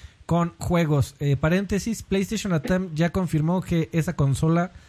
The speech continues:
no llega a ningún país de Latinoamérica. En Latinoamérica solo va a llegar el control y los audífonos.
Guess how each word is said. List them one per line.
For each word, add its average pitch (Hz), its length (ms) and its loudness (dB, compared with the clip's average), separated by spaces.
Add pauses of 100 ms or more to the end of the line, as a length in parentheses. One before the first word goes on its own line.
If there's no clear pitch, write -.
(260)
no 165 480 4
llega 156 520 0
a 131 220 4
ningún 147 400 4
país 170 260 4
de 165 100 4
Latinoamérica. 139 840 2
En 131 140 0
Latinoamérica 147 540 2
solo 156 180 2
va 160 80 2
a - 20 2
llegar 156 160 2
el 147 80 0
control 151 440 2
y 170 40 2
los 139 200 4
audífonos. 131 580 2